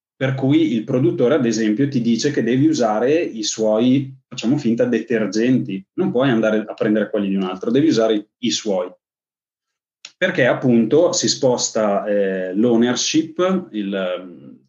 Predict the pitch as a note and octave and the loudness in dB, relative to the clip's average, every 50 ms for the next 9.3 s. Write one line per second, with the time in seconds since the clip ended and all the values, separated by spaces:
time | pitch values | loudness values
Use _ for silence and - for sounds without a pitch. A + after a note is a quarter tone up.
0 | _ _ _ _ _ _ _ _ G#2 A#2 A#2 A#2+ A#2 A#2 A2+ A2+ - G#2+ G#2 A2+ | _ _ _ _ _ _ _ _ -10 -2 0 2 2 4 2 0 0 -2 0 0
1 | A2 G#2+ G#2 G#2 G2+ G2 F#2+ F#2 F#2 - B2+ C3+ C3 - - B2+ A2 G#2 G2 G#2+ | 2 2 2 2 2 2 0 0 0 0 0 0 0 0 0 2 2 2 2 2
2 | A#2+ D3+ D#3 - - B2 C3 C#3 C#3 C#3+ D#3 D3 C#3+ C3 B2 G#2+ - B2+ B2+ A#2+ | 2 2 0 0 0 0 2 4 4 4 4 4 4 2 2 0 0 -2 0 0
3 | A2+ G2+ - - A2 A2 - - C3+ D3+ C3 G2 G2 F#2+ G#2+ A#2 B2 B2+ A#2 G#2 | 0 0 0 -2 -4 -4 -4 -4 -2 0 0 0 0 0 0 0 2 2 2 2
4 | A#2 A#2+ A#2+ B2+ C3 B2 - - A#2+ A#2+ A#2 - B2+ B2+ B2+ - B2+ A2+ G2 G2 | 2 2 2 2 2 0 0 0 -2 -2 0 0 -2 -4 -4 -4 -4 -4 -4 -2
5 | A#2 A2+ A2 G#2+ G#2 F#2+ - - - - G#2+ G#2 G2 - - _ _ _ - G2+ | -4 -4 -4 -2 -2 -2 -4 -4 -4 -2 -2 -2 -2 -4 -8 _ _ _ -12 -10
6 | F#2+ F#2+ F#2 F2+ F2 - - - G2+ G2 G2 F#2+ F#2+ F2 E2+ E2 E2+ - - - | -10 -8 -8 -8 -10 -10 -8 -6 -4 -2 -2 -4 -6 -10 -10 -12 -12 -14 -18 -20
7 | _ _ _ _ _ _ - C3 C3+ C3+ D#3+ D#3+ C#3 B2+ A#2 - - C3+ C3+ C3 | _ _ _ _ _ _ -8 -4 -2 0 2 2 2 0 0 -2 -2 0 0 2
8 | C3 B2+ D#3 D#3 C#3 A#2+ B2 C3 - - F3 - D#3 B2+ A#2+ A2+ A#2 A#2 A2+ A#2 | 2 2 2 2 2 2 0 -2 -2 -2 -2 0 0 0 0 0 0 -2 0 0
9 | A#2 A#2+ B2+ C3 C3+ C3 | 2 2 2 0 -2 -4